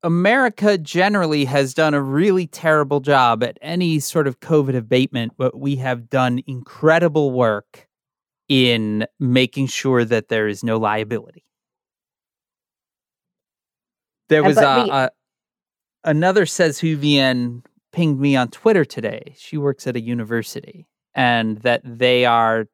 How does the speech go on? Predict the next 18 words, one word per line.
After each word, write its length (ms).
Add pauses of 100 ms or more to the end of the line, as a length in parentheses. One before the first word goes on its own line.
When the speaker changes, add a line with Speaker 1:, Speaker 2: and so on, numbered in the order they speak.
(100)
Speaker 1:
trying 480
to 120
figure 340
out, 260
a, 220
a 40
very 340
large 380
university, 460
they're 140
trying 240
to 60
figure 260
out 180
which 280
of 160
their 200
dorms 840